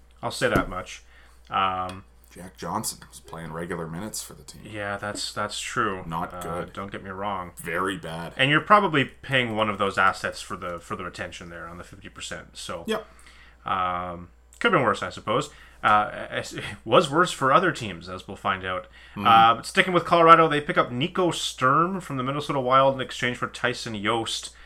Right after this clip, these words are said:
Speaker 1: Uh, tough year for Yost. This is, uh, by all accounts, a salary dump. Um,
Speaker 2: You say Yost, eh? I think it's a hard J.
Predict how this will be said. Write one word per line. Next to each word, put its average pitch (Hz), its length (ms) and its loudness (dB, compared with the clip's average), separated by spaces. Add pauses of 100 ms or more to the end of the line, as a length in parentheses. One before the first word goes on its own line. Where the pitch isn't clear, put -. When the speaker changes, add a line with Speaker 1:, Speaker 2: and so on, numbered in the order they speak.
(440)
Speaker 1:
Uh, 101 600 4 (960)
tough 127 220 6
year 131 140 2
for 113 160 0
Yost. 107 720 -2
This - 200 -10
is, 98 240 -8
uh, 95 360 0
by 95 180 2
all 104 180 2
accounts, 104 460 -4
a 87 160 -12
salary 104 640 -2 (160)
dump. 95 380 -2 (800)
Um, 90 640 -2
Speaker 2:
You 143 60 -2
say 180 160 0
Yost, 123 460 4
eh? 95 140 0
I 107 60 2
think - 180 -8
it's 160 140 -8
a 101 40 -6
hard 98 320 0
J. 80 280 -10